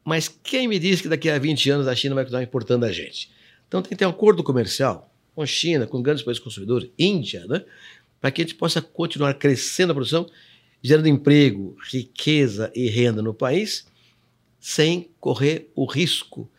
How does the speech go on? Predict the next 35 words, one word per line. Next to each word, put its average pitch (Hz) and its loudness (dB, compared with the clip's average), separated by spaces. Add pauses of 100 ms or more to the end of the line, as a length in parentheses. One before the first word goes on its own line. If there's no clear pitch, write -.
(320)
mais 135 2
grave 123 0
da 120 4
agricultura, 127 -6 (480)
que - -2
é 131 -2 (160)
a 117 -6
sobra, - -6 (480)
que 117 -6
é 113 -2
a 113 -4
abundância. 110 -4 (540)
No 117 -12
Brasil, 113 -6
no 98 -10
mundo 127 -4
inteiro, 101 -6
quando 123 -6
a 127 -2
agricultura 113 -8
tem 107 -6
escassez, 143 -4 (880)
em 170 8
um 165 8
ano 170 6
se 180 -2
resolve. 131 -2 (460)
A 110 -6
abundância 110 -4
naquele 104 -8
negócio 107 -8
fica 120 -8
pesando 117 -4
no 117 -4
mercado 110 -8